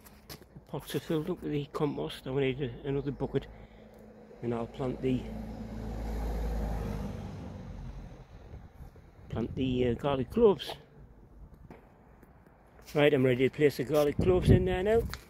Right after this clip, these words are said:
Three containers, three cloves,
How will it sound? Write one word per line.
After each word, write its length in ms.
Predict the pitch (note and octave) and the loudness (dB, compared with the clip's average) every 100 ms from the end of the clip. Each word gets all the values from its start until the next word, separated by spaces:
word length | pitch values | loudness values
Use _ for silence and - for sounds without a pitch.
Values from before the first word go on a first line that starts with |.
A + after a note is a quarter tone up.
| - - - - - - - - | -20 -20 -20 -20 -20 -20 -18 -16
Three 420 | - F3+ F#3+ F3+ - - - | 0 8 8 8 2 -16 -4
containers, 680 | E3 D3 - E3 F3 E3 - - - - - - - - - | -2 0 4 6 6 2 -4 -14 -20 -18 -16 -16 -18 -18 -12
three 280 | - E3 E3+ | 2 6 6
cloves, 580 | - - D3+ D3 - | 4 4 8 8 4